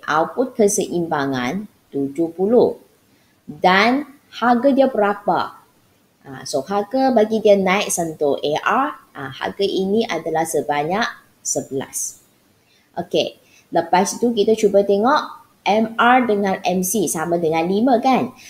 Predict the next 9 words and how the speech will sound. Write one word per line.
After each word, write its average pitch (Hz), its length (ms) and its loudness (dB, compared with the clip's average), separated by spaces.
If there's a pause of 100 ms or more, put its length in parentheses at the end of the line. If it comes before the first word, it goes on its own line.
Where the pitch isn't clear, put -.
(140)
Okey, 208 400 0
kalau 165 240 0
katakan 254 580 2
pelajar 185 460 4
nak - 240 -2
tunjuk 185 480 0
juga 175 240 2
lima 185 440 -2
ini, 156 440 -2